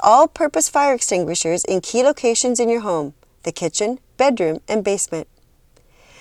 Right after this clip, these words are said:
Knowing that the space you live in is safe allows your brain to relax and stand down. It allows you to sleep more deeply, and according to research, a safe, secure home promotes emotional security for your children.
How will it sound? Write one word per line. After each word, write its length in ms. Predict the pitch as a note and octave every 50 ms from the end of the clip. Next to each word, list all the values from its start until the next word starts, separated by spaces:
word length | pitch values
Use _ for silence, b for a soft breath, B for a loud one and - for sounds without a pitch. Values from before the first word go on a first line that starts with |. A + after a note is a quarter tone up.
| b b b
Knowing 240 | - A#3 C#4+ F4 F#4
that 140 | G#4 F#4+ D#4
the 80 | D4+ C#4+
space 400 | - - - B3+ C4+ C4+ - C#4+
you 60 | B3+
live 200 | G#3+ G#3 G#3 G#3
in 140 | A3 G#3 G3
is 100 | F3+ -
safe 400 | - - - F#3+ G3+ A#3+ - -
allows 320 | - F3+ F#3 F3+ G3 A3
your 100 | - A3+ G3+
brain 240 | - F#3+ F3+ F3+ F3+
to 80 | F#3+
relax 560 | F3 E3 D#3 D#3+ E3+ A3 C4+ - - - - -
and 160 | - C4 C4
stand 360 | - - - G#3+ F#3+ F#3 F#3+ F3
down. 320 | F3+ E3 D#3 D3+ D3+ D3 b b b b b b b b b b
It 120 | b G3+ G3
allows 360 | G3+ G3 F3+ F3 F#3+ F#3+ -
you 60 | F#3+
to 80 | D#3+ E3
sleep 400 | - - - - A3+ B3+ C4 -
more 240 | A#3 A#3+ A#3+ A#3+ A#3
deeply, 500 | G3+ G#3 G3 F#3+ - F3 D3 C#3+ C#3+ b b b b b b b b _
and 140 | - -
according 400 | D4 - - - A3+ A3+ B3 D4
to 120 | D4 - E4
research, 600 | D4+ B3+ G#3+ G#3+ - - E3+ D#3 - - - - - _ _
a 120 | - D3+ F#3
safe, 340 | - - - G3 G#3 A#3+ -
secure 440 | - - C#4 - - D#4 D#4+ D#4+
home 300 | D#4 - D4+ A#3+ G3 F#3
promotes 400 | E3+ - G#3 F3 F3+ E3 - -
emotional 420 | G#3 F3+ E3+ F3 F#3 - A3 A3+ B3+
security 580 | - - C#4+ - - C#4+ A3 E3+ E3 D#3 - -
for 200 | - - - D#3
your 140 | D#3 F3 F#3+
children. 460 | - - F#3 F3 E3 E3 D3 C#3